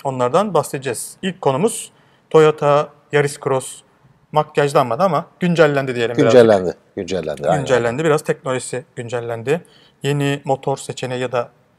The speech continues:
Speaker 1: farklı, hibridin güçlendirilmiş bir versiyonu.
Speaker 2: Ee, daha güçlü
Speaker 1: var.
Speaker 2: bir elektrikli motora sahip bir hibrit versiyon diyelim ona da.
Speaker 1: Yani Corolla'ya ve Corolla Cross'a yapıldığı gibi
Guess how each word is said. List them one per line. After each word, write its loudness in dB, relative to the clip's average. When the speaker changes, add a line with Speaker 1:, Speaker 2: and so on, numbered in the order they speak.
Speaker 1:
farklı, -4
hibridin 0
güçlendirilmiş -2
bir -2
versiyonu. 0
Speaker 2:
Ee, -4
daha 8
güçlü 2
Speaker 1:
var. 8
Speaker 2:
bir 8
elektrikli 4
motora 8
sahip 4
bir 6
hibrit 0
versiyon -2
diyelim -4
ona -6
da. -4
Speaker 1:
Yani 0
Corolla'ya 6
ve 2
Corolla 4
Cross'a 2
yapıldığı 0
gibi -2